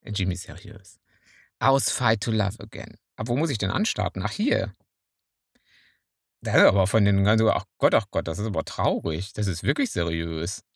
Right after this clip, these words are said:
Jetzt guck ich, hab ich grad mal einen Blick drauf <laughs> geschmissen. Ich dachte, jetzt kommt was, so, wo wir, dann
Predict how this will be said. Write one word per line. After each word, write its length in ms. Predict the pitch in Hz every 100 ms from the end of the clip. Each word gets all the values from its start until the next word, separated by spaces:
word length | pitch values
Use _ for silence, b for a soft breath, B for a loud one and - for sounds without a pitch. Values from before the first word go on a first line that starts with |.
| _
Jetzt 160 | 104 -
guck 160 | - -
ich, 80 | 110
hab 80 | 101
ich 80 |
grad 180 | 101 104
mal 100 | 107
einen 60 | 98
Blick 140 | 110
drauf 260 | - 156 -
<laughs> 20 |
geschmissen. 540 | - - - 123 - 262
Ich 100 | 247
dachte, 280 | 151 - 127
jetzt 260 | 120 -
kommt 240 | - 139 131
was, 160 | 120 -
so, 160 | 120 110 B B B -
wo 200 | 123 113
wir, 100 | 110 b
dann 160 | - 113